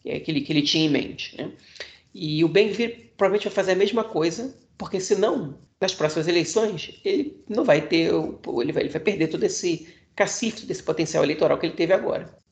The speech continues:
É, então, o que, o Elkin falou, o que, que a gente tem que fazer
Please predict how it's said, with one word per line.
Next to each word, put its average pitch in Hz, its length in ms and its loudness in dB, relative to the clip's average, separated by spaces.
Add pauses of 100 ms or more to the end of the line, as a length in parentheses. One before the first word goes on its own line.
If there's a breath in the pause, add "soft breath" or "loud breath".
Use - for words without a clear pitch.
(140)
É, 170 200 -4 (200 loud breath)
então, 226 140 0
o - 20 -8
que, 262 240 -2
o 175 120 8
Elkin 196 200 0
falou, - 220 0
o - 20 -16
que, - 220 -10
que 285 60 0
a 262 40 6
gente - 100 -2
tem 233 80 0
que - 40 -12
fazer 143 420 0